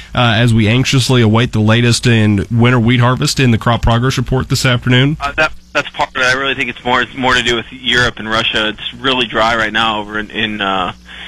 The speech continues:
Speaker 2: in Europe. So if you're watching, like, the Women's World Cup in France, you're gonna notice the heat's really high, uh, these next couple of days. So that, that's stressing some things out. And then over in, uh,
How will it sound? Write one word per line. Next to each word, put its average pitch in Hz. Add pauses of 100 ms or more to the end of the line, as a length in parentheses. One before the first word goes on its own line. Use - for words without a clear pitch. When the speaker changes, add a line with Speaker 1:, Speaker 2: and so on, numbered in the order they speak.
(320)
Speaker 2:
in 131
Europe. 117
So 123
if 110
you're 139
watching, 143
like, 117
the 120
Women's 120
World 107
Cup 117
in 107
France, 110
you're -
gonna 110
notice 104
the 107
heat's 110
really 107
high, 101
uh, 101
these 104
next 113
couple 101
of 104
days. 107
So 117
that, 120
that's 127
stressing 123
some 113
things 117
out. 113
And 113
then 113
over 113
in, 110
uh, 104